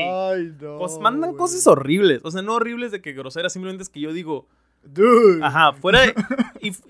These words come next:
Speaker 2: y fuera de los "Dios te bendiga", también me molestan los "Dios te bendiga". O sea, yo me lo tomo muy bien cuando alguien me dice "Dios te bendiga", porque yo sé que viene un lugar lindo.
Speaker 1: Pero ahí no, es,
Speaker 2: Pero
Speaker 1: es
Speaker 2: me da
Speaker 1: cumplir.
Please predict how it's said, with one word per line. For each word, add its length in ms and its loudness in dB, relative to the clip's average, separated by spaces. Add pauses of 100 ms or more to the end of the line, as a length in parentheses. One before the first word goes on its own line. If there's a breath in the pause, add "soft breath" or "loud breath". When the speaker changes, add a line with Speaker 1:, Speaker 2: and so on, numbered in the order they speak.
(160)
Speaker 2:
y 80 -14
fuera 200 6
de 80 6
los 140 4
"Dios 180 -12
te 80 -6
bendiga", 480 -6
también 220 -10
me 80 -4
molestan 400 -4
los 60 -16
"Dios 140 -20
te 60 -16
bendiga". 400 -16
O 80 -16
sea, 100 -16
yo 80 -16
me 60 -14
lo 80 -16
tomo 160 -14
muy 140 -8
bien 160 -8
cuando 180 -14
alguien 160 -12
me 60 -14
dice 120 -16
"Dios 200 -14
te 60 -18
bendiga", 220 -10
porque 200 -18
yo 80 -14
sé 100 -18
que 60 -18
viene 180 -14
un 100 -18
lugar 220 -12
lindo. 260 -12
Speaker 1:
Pero 140 -4
ahí 140 -6
no, 280 -8
es, 80 -10
Speaker 2:
Pero 200 2
Speaker 1:
es 40 0
Speaker 2:
me 60 0
da 120 2
Speaker 1:
cumplir. 120 2